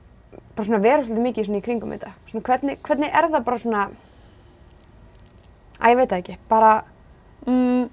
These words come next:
Speaker 2: já, hérna, auðvitað. Auðvitað verður maður reiður. Og það er bara, það er mjög gott. Sko, ef ég væri að vinna í þessum málaflokki og væri alveg hætt að verða reið yfir öllu, þá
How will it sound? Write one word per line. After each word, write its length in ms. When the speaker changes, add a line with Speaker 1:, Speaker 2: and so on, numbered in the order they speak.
Speaker 2:
já, 400
hérna, 560
auðvitað. 600
Auðvitað 300
verður 160
maður 100
reiður. 360
Og 80
það 220
er 80
bara, 140
það 80
er 80
mjög 220
gott. 240
Sko, 260
ef 180
ég 300
væri 160
að 80
vinna 180
í 40
þessum 160
málaflokki 400
og 80
væri 100
alveg 220
hætt 340
að 60
verða 180
reið 240
yfir 160
öllu, 240
þá 60